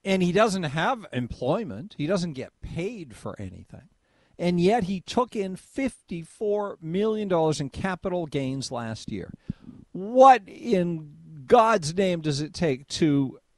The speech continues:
cause one to be paid fifty-four million dollars for pretending to be governor? Huh? Fif-, think about how much money that is. You could live on a million dollars a month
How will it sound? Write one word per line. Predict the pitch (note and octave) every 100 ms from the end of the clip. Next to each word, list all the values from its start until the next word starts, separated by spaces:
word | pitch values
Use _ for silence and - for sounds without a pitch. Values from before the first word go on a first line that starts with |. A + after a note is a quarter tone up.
| -
cause | - G#3 G#3+ F3
one | F#3 F3
to | D#3+
be | D3+
paid | D3+ F3+ E3 C#3
fifty-four | G3 - G3+ E3+ E3 - F3+ E3 D#3+
million | D#3 E3+ E3+ E3+ D#3+
dollars | D#3 C#3+ C3+
for | - C#3+
pretending | - D3+ D#3 C3+ C3+
to | C3+
be | B2+
governor? | B2+ B2+ G2 D#2 _ _ _ _ _ _ _ _ _ _
Huh? | C3 E3+ D#4 C#4+ _ _ _ _ _ _ _ _ _ _ _ _ _ _ _ _ _ _ _ _ _ _
Fif-, | - D4+ D#4 - G#3+ -
think | F4+ F4
about | E4 B3+ A3
how | A#3
much | B3+ -
money | C4+ C#4+ C4+
that | F#3+ A#2+
is. | F#2 - - _ _ _ _ _ _ _ _ _ _ _ _ _ _ _ _ _
You | E3+ B3+ E4
could | B3+ D4 B3
live | B3 C4+ C4
on | B3+ A3 G#3+
a | F#3+ F#3
million | G3 A3 C#4 D4+ D4 B3 G#3
dollars | F#3 D#3 C3+ C#3+ G3+ - -
a | - F#3+
month | B3 G#3+ F3 - _